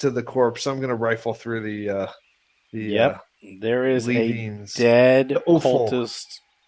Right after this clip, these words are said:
Speaker 2: corpse that looks like the other ones that you've been encountering. And, yeah, it's been, it's been thoroughly eaten.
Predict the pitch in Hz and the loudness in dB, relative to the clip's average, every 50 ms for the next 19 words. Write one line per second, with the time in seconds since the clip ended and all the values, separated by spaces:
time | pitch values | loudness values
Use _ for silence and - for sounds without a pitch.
0 | _ _ - - - 120 113 110 101 90 - _ - - - - - - - _ | _ _ -12 -10 -6 -2 0 2 0 0 -2 _ -16 -16 -14 -14 -16 -16 -20 _
1 | _ _ _ _ _ _ _ _ - 123 117 117 117 117 123 - - - 131 117 | _ _ _ _ _ _ _ _ -2 0 2 2 2 0 -2 -6 -4 -4 -2 -2
2 | 98 - 123 120 117 113 123 117 110 107 101 98 95 95 98 101 92 - - 92 | -2 -2 0 0 0 0 0 -2 -4 -4 -4 -4 -6 -6 -8 -10 -12 -12 -16 -14
3 | - - 110 95 101 101 98 95 92 - - 104 98 95 95 95 92 92 95 95 | -12 -12 -10 -8 -8 -8 -8 -10 -12 -10 -8 -6 -6 -4 -6 -6 -8 -8 -10 -10
4 | 90 - _ _ _ _ _ _ _ - 110 107 107 104 101 104 101 101 101 101 | -12 -14 _ _ _ _ _ _ _ -10 -8 -6 -6 -6 -6 -6 -6 -6 -6 -8
5 | 104 107 101 - - - - _ _ - 110 113 110 110 110 113 135 147 - - | -8 -10 -14 -18 -20 -20 -20 _ _ -8 -4 -2 -2 -2 0 0 -2 -2 -2 -6
6 | - - 151 139 135 131 131 - - 151 160 - - - 190 165 - - - - | -8 -4 -2 -2 -2 -2 -2 0 0 0 0 0 0 0 0 0 0 -4 -6 0
7 | - 147 139 151 156 151 143 147 139 127 - 120 117 120 131 143 156 170 196 | 4 6 6 6 6 6 4 0 -2 -2 -4 -8 -6 -4 -2 -2 -2 -4 -6